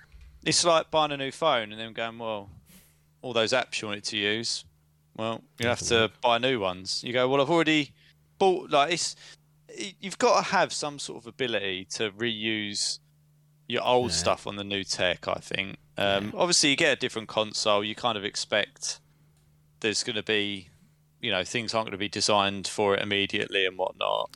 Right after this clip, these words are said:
Speaker 1: Um, so it's fine, but the, at least I always, the problem is Xbox set such a high bar
Speaker 2: Yeah, I was gonna
Speaker 1: for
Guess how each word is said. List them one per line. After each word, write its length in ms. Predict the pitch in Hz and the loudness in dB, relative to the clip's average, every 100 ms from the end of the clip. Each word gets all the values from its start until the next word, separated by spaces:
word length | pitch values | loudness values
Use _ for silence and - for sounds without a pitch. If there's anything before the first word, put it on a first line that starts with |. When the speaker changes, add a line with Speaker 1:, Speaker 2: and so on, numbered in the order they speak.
| - | -4
Speaker 1:
Um, 400 | 107 104 104 104 | 0 0 0 -4
so 140 | - | -2
it's 80 | 139 | -2
fine, 440 | - 165 156 131 110 | 2 4 4 0 -4
but 140 | 143 | -2
the, 500 | - 131 - - 123 - - | 0 0 -2 -10 -10 -10 -4
at 160 | - 175 | -2 2
least 300 | 180 185 - | 2 2 2
I 100 | 185 | 0
always, 440 | 196 220 247 247 | 4 4 4 2
the 140 | - 196 | -4 -4
problem 340 | - 240 220 | -2 -2 0
is 320 | 185 107 104 - | 0 0 -2 -2
Xbox 460 | 156 - - 139 - | -2 -2 -4 -6 -4
set 520 | - - 113 92 - | -2 2 2 0 -6
such 240 | - 131 131 | -8 -8 -8
a 40 | |
high 360 | - 139 131 127 | -8 0 2 2
bar 200 | - 185 | 6 8
Speaker 2:
Yeah, 100 | 143 | 8
I 160 | 92 - | 4 -10
was 160 | - 123 | -10 -8
gonna 100 | |
Speaker 1:
for 40 | 127 | -4